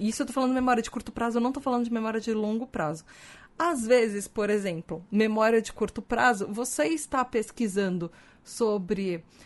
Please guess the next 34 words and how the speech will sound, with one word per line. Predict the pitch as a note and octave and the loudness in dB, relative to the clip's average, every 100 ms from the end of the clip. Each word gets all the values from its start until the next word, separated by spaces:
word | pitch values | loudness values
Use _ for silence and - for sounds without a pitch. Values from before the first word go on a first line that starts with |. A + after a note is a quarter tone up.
| - - - - | -20 -20 -20 -6
ó, | D#3 - | -4 0
as | G#3+ - | 0 0
cores | - E4 F4+ | 2 2 2
do | B3 | 4
arco-íris | D4 C#4+ C#4+ C4+ A3 G#3+ | 2 2 2 2 2 -2
relacionados | A3+ A#3 - B3 A3 G3+ G3 | -4 -4 -2 0 2 2 2
ao | A3+ A#3 | 2 4
unicórnio, | A3+ G#3+ - B3+ D4 C4 | 4 2 2 4 6 4
e | |
pra | A#3+ D#4 D4+ | 2 0 0
ge-, | B3 | -2
você, | A3 A#3+ C4 - C4 C#4+ C#4 - | -4 -2 -2 -2 2 2 2 0
essa | A#3 D#4 - | 0 2 0
informação | F#4 - B3+ A#3 G#3 - D#4 | -4 -2 0 0 0 0 0
vai | D4+ | 2
ser | D4 E4+ | 2 2
muito | D#4 C#4+ F4 F#4 | 2 2 0 0
mais | D#4+ C4+ - | 0 0 -2
pertinente, | - D#4 E4+ - D4 C4+ D4 D4 | -2 -2 -2 -4 -2 -2 -2 -4
você | C4+ A#3 A#3+ | -6 -6 -4
gravou | A3 B3+ G#3+ A#3+ F4+ E4 | 2 2 4 4 4 4
muito | C4 B3+ B3 | 2 2 0
mais | G3 G3+ | 0 0
na | G3+ | -2
sua | - G#3+ | -2 -2
memória | G#3 F#3+ F3+ | 2 2 2
de | F3 | -2
curto | - F#3 F3+ | -6 -6 -6
prazo | F3 A#3+ C#4+ A#3 - - - - - | -4 -2 0 -2 -6 -12 -20 -20 -8
s-, | - B3 | -6 2
do | B3 F#4 | 4 4
que | - - D4+ E4+ F4 - - - | 2 0 2 2 0 -4 -20 -18
aquela | - A3+ A#3+ A#3+ B3+ | -4 0 0 2 0
tarefa | C4 C4 A3+ A3 - F#3 F3+ | 2 2 4 2 0 0 0